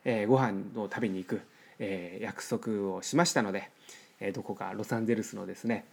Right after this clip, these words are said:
美味しいところに連れて行こうかなと、えー、思っているというのが僕の現状になります。はい、それでは気温ですね。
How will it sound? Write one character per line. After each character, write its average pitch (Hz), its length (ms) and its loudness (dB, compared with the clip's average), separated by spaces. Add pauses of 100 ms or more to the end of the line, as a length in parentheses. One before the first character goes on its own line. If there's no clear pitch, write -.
(160)
美 110 60 -2
味 101 80 -2
し - 140 -2
い 98 40 -2
と 117 120 2
こ 117 80 -2
ろ 98 100 -2
に 110 80 -2 (140)
連 123 80 2
れ 104 60 -4
て 143 120 8
行 - 60 2
こ 143 80 10
う - 20 10
か - 120 2
な 139 120 8
と、 123 180 2 (320)
え 95 200 -8
ー、 - 20 -8
思 98 140 -4
っ 95 40 -12
て - 240 -14
い 98 100 -2
る 139 100 4
と - 200 2 (220)
い 143 80 6
う 151 140 8
の 131 100 6
が - 260 8
僕 107 240 -2
の 135 220 2 (140)
現 92 360 -8
状 95 280 -6
に 165 200 0 (140)
な 107 80 -6
り 107 80 0
ま 117 80 2
す。 - 220 -10 (1160)
は 202 100 6
い、 - 140 4
そ 208 140 8
れ 233 80 12
で 233 60 10
は 190 80 10
気 - 140 4
温 220 140 10
で 226 80 10
す 151 80 2
ね。 156 240 4